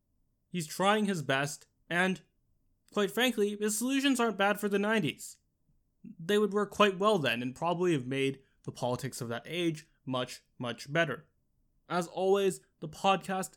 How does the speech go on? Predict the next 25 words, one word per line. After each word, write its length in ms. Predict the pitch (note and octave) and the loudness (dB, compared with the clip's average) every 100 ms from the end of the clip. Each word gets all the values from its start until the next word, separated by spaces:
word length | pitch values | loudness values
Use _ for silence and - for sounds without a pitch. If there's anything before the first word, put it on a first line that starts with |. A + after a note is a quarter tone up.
| - | -8
is 220 | E3 D#3 | -4 -2
simply 640 | - - D3 C3 C#3 C3 - | -4 -2 -2 0 -4 -4 -8
free. 480 | _ - F#3+ D#3+ - _ - | _ -8 -4 -4 -6 _ -4
I'm 140 | C#3 | 0
not 320 | F#3+ - - | 0 -2 -6
getting 340 | D#3+ E3 F3+ - | -4 -2 -2 -2
anything 500 | C#3+ D3 C3 C3+ C3+ D#3 | -2 -2 -2 -8 -4 2
out 200 | G3+ G3+ | 4 4
of 120 | C#3 | 2
this 260 | C#3+ D3+ - - | -4 -4 -10 -14
except, 480 | D#3+ - G3+ G3+ - _ _ | -8 0 2 0 -8 _ _
hopefully, 600 | - E3+ D#3+ E3+ E3 D#3 | 0 0 -2 -6 -6 -8
one 280 | C3+ E3 G3 | -2 0 2
day, 300 | C#3+ B2+ A#2+ _ - | 2 0 -4 _ -6
a 100 | D3 | -6
better 540 | B2 - A2 A2 A2 - _ C3+ | -6 -8 -6 -6 -8 -12 _ -4
world. 400 | D3 E3+ B2+ - _ _ _ _ | 0 0 -2 -8 _ _ _ _
And 200 | E3+ E3+ E3+ | -4 -4 -4
if 120 | E3 | -8
you 120 | F#3 | -6
do 380 | D3 C#3 A3 G#3+ | -4 0 2 2
anything 540 | F#3 G3 E3 F3+ F3+ - _ - | 0 -2 -2 -6 -6 -10 _ -10
to 80 | D3+ | -8
help 440 | - B2 B2+ - - | -4 -4 -4 -8 -12
us 200 | B2 | -12